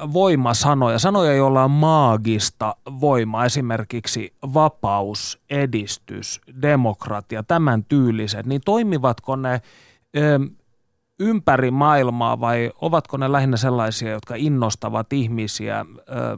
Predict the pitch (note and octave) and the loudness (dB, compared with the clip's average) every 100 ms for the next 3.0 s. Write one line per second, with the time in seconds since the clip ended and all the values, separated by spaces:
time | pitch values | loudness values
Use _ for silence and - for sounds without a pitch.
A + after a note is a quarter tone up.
0 | G2+ F#2+ G#2+ B2 - A2 A#2 A#2 A2+ A2+ | -12 -16 -8 -4 -4 -4 -4 -4 -4 -4
1 | B2 A2+ A2 F#2 C3+ A#2+ G#2+ A#2 A2 G#2+ | -4 -4 -4 -4 -2 -2 0 -2 -2 -2
2 | A#2+ B2 A2+ C#3+ D3 A2+ - - - - | -2 -2 -2 0 2 0 -2 -12 -20 -20